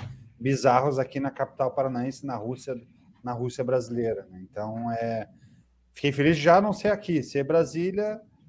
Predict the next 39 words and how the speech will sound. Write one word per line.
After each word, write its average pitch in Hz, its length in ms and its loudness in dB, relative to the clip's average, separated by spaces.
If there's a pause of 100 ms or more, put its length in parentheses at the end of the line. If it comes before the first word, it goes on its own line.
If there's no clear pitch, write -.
(300)
É, 131 160 0
<laughs> 147 720 -4
agora 147 380 4
que 151 240 -4
isso 156 200 0
acontece 151 540 0
no 156 100 0
Brasil 143 440 0
inteiro 143 400 0
e, 131 100 -4 (220)
e 120 80 -2
deve 147 260 2
ser 156 160 -2
um 143 80 0
fator 147 340 0
mundial, 147 640 2
não 170 200 -4
duvido, 180 420 -4
né? 104 220 -8 (320)
Acho 117 160 -6
que - 60 -14
tem 135 100 -2
muita 143 260 2
gente 151 240 -2
querendo 160 260 0
fazer 156 260 -2
combo, 131 420 0
né? 101 160 -6 (340)
Que 107 60 -10
é 107 40 -6
contratar 123 520 -2
pra 135 120 -2
uma 127 180 -2
coisa 131 420 0
e, 160 200 0 (200)
e 165 120 2
fazer 151 440 2
o 165 40 2
funcionário 151 640 0